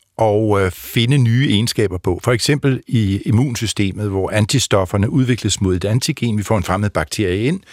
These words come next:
Vi skal genkende den her fremmede bakterie. Det gør vi ved at lave et kombinatorisk system af millioner af antistoffer, øh, som kan gå ind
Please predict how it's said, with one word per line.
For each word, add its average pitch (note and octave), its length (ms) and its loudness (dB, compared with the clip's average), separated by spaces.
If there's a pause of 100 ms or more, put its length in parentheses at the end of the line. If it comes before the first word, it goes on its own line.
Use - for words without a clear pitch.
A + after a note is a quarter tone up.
(120)
Vi A2+ 80 -2
skal - 160 -2
genkende B2 420 0
den G#2 120 -2
her F#2 80 0
fremmede F#2 260 -2
bakterie. G2+ 540 -2 (460)
Det D3+ 100 2
gør B2+ 180 2
vi C#3+ 200 2
ved A#2+ 100 2
at G#2+ 120 0
lave A#2+ 380 0
et G#2+ 300 -2
kombinatorisk A#2+ 760 0
system C3 600 -2
af G2+ 220 0 (680)
millioner C3+ 420 2
af A#2 100 0
antistoffer, A#2+ 640 0 (840)
øh, A2 300 2
som A#2 260 2
kan A#2+ 140 0
gå A#2+ 140 2
ind C3+ 200 2